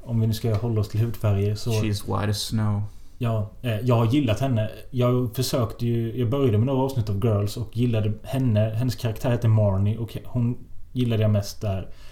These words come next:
Speaker 1: Så jag tyckte det var kul att det var hon som var huvudrollen denna. Men vad handlade Perfection om? Kort, kör.
Speaker 2: Det handlar om att vara perfekt.
Speaker 1: Okej,
Speaker 2: Men det
Speaker 1: okej.
Speaker 2: gör det typ tematiskt.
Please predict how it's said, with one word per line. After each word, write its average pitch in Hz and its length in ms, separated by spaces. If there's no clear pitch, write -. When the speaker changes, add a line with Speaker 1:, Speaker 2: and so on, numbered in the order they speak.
Speaker 1:
Så - 180
jag 117 160
tyckte 120 180
det 120 40
var 117 80
kul 104 260
att - 320
det 120 60
var 107 100
hon 104 100
som 113 120
var 107 60
huvudrollen 104 380
denna. 104 300
Men 135 140
vad 131 80
handlade 117 300
Perfection 107 440
om? 104 140
Kort, - 320
kör. 117 280
Speaker 2:
Det 135 100
handlar 143 480
om 131 140
att 117 140
vara 123 220
perfekt. - 580
Speaker 1:
Okej, 120 320
Speaker 2:
Men 107 100
det 113 60
Speaker 1:
okej. 123 120
Speaker 2:
gör 113 140
det 104 60
typ 104 220
tematiskt. 104 720